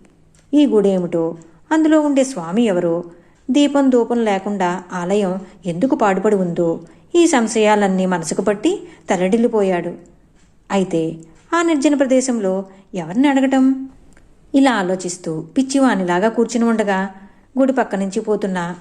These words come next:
ఒక వృద్ధుడు కనిపించాడు. పురుషోత్తముడు ఆ వృద్ధుణ్ణి తన పాలిట దేవునిగా భావించి, "మహానుభావా, ఇదే ఊరు? ఇంత నిర్మానుష్యంగా ఉన్నదేమిటి? ఈ గుడి ఏమిటి? గుడిలో ఏ విగ్రహము లేకపోవటమేమిటి?"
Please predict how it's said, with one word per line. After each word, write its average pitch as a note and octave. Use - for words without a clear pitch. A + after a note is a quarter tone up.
ఒక A3+
వృద్ధుడు F#3+
కనిపించాడు. G#3
పురుషోత్తముడు C4+
ఆ G#3+
వృద్ధుణ్ణి F#3+
తన A3+
పాలిట F#3+
దేవునిగా E3+
భావించి, A3
"మహానుభావా, G3+
ఇదే A3+
ఊరు? D4
ఇంత D4+
నిర్మానుష్యంగా C4+
ఉన్నదేమిటి? C4+
ఈ D4
గుడి G#3
ఏమిటి? C4+
గుడిలో A3
ఏ G3
విగ్రహము C4+
లేకపోవటమేమిటి?" C4+